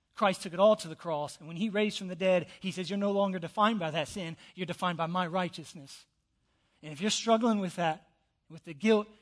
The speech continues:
you come, you join that group. There's hope and healing because of Jesus. But we're also living in a day and age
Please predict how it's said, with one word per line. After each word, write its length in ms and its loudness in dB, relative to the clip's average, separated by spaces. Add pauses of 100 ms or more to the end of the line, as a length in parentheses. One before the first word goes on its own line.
you 140 -12
come, 340 2
you 80 -4
join 280 2
that 180 0
group. 320 -2 (400)
There's 220 4
hope 460 -2 (240)
and 140 -14
healing 540 -4 (140)
because 220 -16
of 80 -18
Jesus. 600 -14 (1500)
But 80 0
we're 120 4
also 320 6
living 300 2
in 140 2
a 20 -6
day 240 4
and 80 2
age 400 2